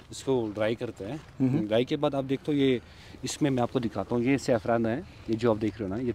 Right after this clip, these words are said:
Speaker 1: तीन पत्तियाँ सैफरान है।
Speaker 2: हम्म।
Speaker 1: हाँ, बाकी ये यूजलेस होता है, इसका दवाई बनता है, but main चीज़ is this।
Speaker 2: वो जो
Speaker 1: ये
Speaker 2: पीले कलर का है बीच में, वो क्या है?
Speaker 1: बिल्कुल, बिल्कुल, ये सैफरान, ये भी आता है, दवाई में काम आता है, but main thing is this।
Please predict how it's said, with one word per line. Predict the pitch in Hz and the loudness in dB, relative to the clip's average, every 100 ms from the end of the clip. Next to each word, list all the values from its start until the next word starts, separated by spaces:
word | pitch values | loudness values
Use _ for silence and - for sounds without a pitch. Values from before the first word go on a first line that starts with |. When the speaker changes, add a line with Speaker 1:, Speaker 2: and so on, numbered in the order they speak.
| - | -2
Speaker 1:
तीन | 135 131 | -2 0
पत्तियाँ | 147 - 127 | -2 -2 -2
सैफरान | - 104 - 104 90 | -2 -4 -4 -6 -6
है। | 104 180 - - | -8 -12 -16 -4
Speaker 2:
हम्म। | 135 131 127 - | 0 2 0 -4
Speaker 1:
हाँ, | 117 92 - - - 113 | -4 -4 -6 -18 -16 4
बाकी | 123 131 165 175 185 | 8 8 6 4 4
ये | 170 160 156 | 4 4 4
यूजलेस | 139 135 135 113 | 4 2 2 0
होता | 104 | -4
है, | 110 | -6
इसका | - | -6
दवाई | 113 101 110 101 | -4 0 2 2
बनता | 95 92 | -2 -4
है, | 95 | -6
but | 95 | -6
main | 101 117 139 | 0 2 2
चीज़ | 139 143 139 139 | 0 -4 -2 -4
is | |
this। | 107 98 - - 151 | -4 -8 -14 4 6
Speaker 2:
वो | |
जो | 151 | 6
Speaker 1:
ये | 135 | 6
Speaker 2:
पीले | 135 160 | 8 8
कलर | 160 160 | 8 6
का | 160 | 8
है | 156 | 6
बीच | 147 143 151 | 8 4 4
में, | |
वो | 139 143 | 4 4
क्या | 143 139 | 2 0
है? | 143 | 6
Speaker 1:
बिल्कुल, | 165 - 113 | 6 6 0
बिल्कुल, | 107 113 | 0 2
ये | 135 | 2
सैफरान, | 165 165 151 165 165 | 4 4 4 6 8
ये | 170 | 8
भी | 185 | 10
आता | 170 143 170 | 10 10 6
है, | |
दवाई | 143 143 147 | 8 8 8
में | 156 | 6
काम | 151 139 123 | 6 6 6
आता | 110 135 | 4 2
है, | 151 | 2
but | 143 151 - - - 117 123 | 4 2 -2 -18 -4 -2 2
main | 143 156 156 | 4 4 2
thing | 143 | 2
is | 147 | 2
this। | 107 | 0